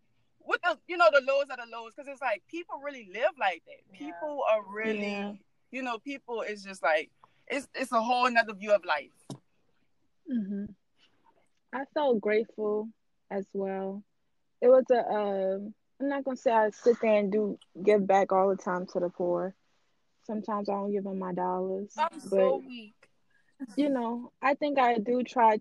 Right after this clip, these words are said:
Speaker 3: to see where they coming from. But I, in my way, I think, like, that's life, sadly. But I think it's a good thing that we do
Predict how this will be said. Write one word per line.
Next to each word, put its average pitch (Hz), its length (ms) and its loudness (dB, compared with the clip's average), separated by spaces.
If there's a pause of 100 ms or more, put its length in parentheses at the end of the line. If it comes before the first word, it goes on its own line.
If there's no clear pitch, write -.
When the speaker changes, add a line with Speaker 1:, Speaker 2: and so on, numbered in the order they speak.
Speaker 3:
to 202 260 0
see 247 260 0
where 233 140 6
they 214 100 4
coming 214 460 -6
from. 202 340 -6 (520)
But 220 140 2
I, 277 280 6 (140)
in 247 140 -2
my 247 200 0
way, 277 460 4 (160)
I 208 240 -2
think, 233 400 -6
like, 196 260 2 (480)
that's 220 220 2
life, 208 400 4 (600)
sadly. 196 640 4 (460)
But 190 320 6 (1600)
I 214 80 6
think 220 200 0
it's 208 120 2
a 196 60 6
good 202 200 2
thing 190 220 0
that 185 180 2
we 185 120 2
do 190 460 2